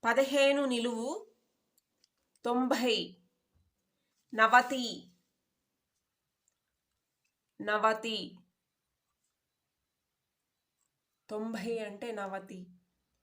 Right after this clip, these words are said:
పద్దెనిమిది అడ్డము, చేపలు పట్టే జాలం, వల.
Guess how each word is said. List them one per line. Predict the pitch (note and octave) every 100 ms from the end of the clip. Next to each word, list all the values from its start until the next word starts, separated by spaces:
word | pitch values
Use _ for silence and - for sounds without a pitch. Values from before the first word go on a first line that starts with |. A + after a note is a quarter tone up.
| _ _ _ -
పద్దెనిమిది | A#3 G3+ C#4+ C#4+ C#4+ B3+
అడ్డము, | A3+ G3 A#3 G#3+ E3+ - _ _ _ _ - D4
చేపలు | C#4+ D#4 D#4 D4+ D4+
పట్టే | C4 C4 C4 C4 C4
జాలం, | A#3+ A3 A#3 B3 A3+ E3+ - _ _ _ _ _ -
వల. | G#3 A3+ A#3 G3+ D#3